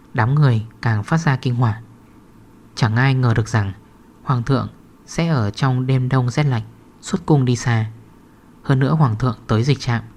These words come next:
không thể nghi ngờ là hướng bọn hắn mà tới. Mắt thấy đám người có thương tích trên người,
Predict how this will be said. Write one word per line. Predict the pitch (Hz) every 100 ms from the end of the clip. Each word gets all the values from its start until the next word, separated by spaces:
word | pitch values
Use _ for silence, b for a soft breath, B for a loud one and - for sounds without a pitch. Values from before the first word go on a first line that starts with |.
| - - -
không | - 170
thể | 165 110
nghi | 131
ngờ | 135 120 110 110 - - -
là | 120
hướng | 110 117
bọn | 147 -
hắn | 113 143
mà | 123
tới. | 104 101 123 - - - - - - - - -
Mắt | 180 170
thấy | 123
đám | 113 123
người | 135 113
có | - 107
thương | 107 127
tích | 127 165
trên | - 131
người, | 123 110